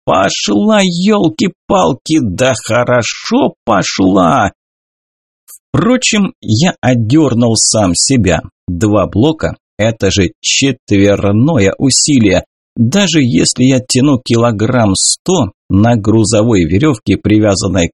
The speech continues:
лодке, усилия все четыреста. Только бы не порвалась.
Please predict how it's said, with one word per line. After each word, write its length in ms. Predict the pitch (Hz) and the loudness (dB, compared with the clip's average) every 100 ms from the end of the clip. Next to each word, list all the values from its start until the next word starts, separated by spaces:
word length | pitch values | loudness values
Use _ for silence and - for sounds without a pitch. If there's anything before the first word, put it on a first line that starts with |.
| _ | _
лодке, 440 | 147 180 - - - | 0 0 -2 -4 -2
усилия 680 | 170 - - 190 151 98 92 | -2 0 -2 0 2 2 0
все 580 | - - - - 139 - - | -2 -4 -2 0 0 -2 -8
четыреста. 1000 | - 156 - - 185 107 - - 90 92 _ _ _ _ _ - | -8 -8 -6 -2 0 0 -2 -2 -4 -4 _ _ _ _ _ -4
Только 540 | 151 107 - - 139 | -2 -2 -4 -4 -4
бы 280 | 117 120 127 | 0 2 4
не 200 | 113 135 - | 2 0 0
порвалась. 880 | 123 117 110 127 143 156 113 - | 0 0 0 0 2 0 0 -2